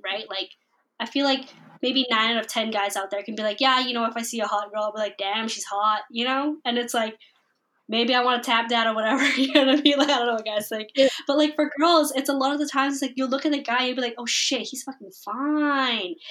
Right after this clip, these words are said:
Speaker 1: And they'll be like, "Ooh," like, like, I don't know, s-,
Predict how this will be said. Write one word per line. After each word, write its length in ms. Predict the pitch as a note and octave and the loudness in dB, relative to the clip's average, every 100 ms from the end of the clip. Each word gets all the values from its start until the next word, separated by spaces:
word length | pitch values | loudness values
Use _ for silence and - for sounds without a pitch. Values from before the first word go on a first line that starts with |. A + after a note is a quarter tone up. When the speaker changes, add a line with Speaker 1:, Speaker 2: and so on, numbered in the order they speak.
| - A#3+ | -10 -4
Speaker 1:
And 100 | A#3+ | -2
they'll 120 | A#3+ | 0
be 60 | A#3+ | 0
like, 220 | A3+ A3 - _ _ _ _ _ _ C#4 | 0 -2 -10 _ _ _ _ _ _ 4
"Ooh," 220 | D4+ C#4+ | 6 6
like, 320 | A#3+ A#3 - - _ _ _ _ _ _ - | 4 0 -4 -16 _ _ _ _ _ _ -6
like, 220 | A#3 - _ | -6 -8 _
I 60 | C4+ | 0
don't 80 | D4 | 2
know, 80 | C4 | 2
s-, 200 | B3+ | -2